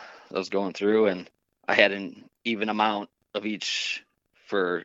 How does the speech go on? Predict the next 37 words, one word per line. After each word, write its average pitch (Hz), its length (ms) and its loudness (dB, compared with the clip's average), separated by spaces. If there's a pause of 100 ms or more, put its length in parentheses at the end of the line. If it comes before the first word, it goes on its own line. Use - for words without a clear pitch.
(120)
giveaways, 101 580 4
and 95 100 -4
I'm 92 140 -4
like, 95 180 -4
"Yeah, 127 300 -2
I'll 107 100 -4
just 123 220 -8
do 107 160 4
some 98 160 -4
giveaways." 90 580 4 (800)
Ended 95 240 2
up 90 140 0
with 92 380 2 (960)
fifty 117 500 6
plus, - 440 2
like, 98 160 2
three 117 240 0
clearance 113 400 0
packs, - 640 0 (840)
and 139 120 0
then 92 120 -4
I 95 80 -2
had 92 240 -4
another 104 320 6
fifty 104 420 4
and 101 100 4
another 104 280 2
three 92 240 -2
clearance 95 340 -2
packs, 95 360 2
so 98 160 4
I 95 100 6
just 95 180 -4
divided 98 380 0
them 92 100 -8
up 95 220 -6
and, 92 240 -6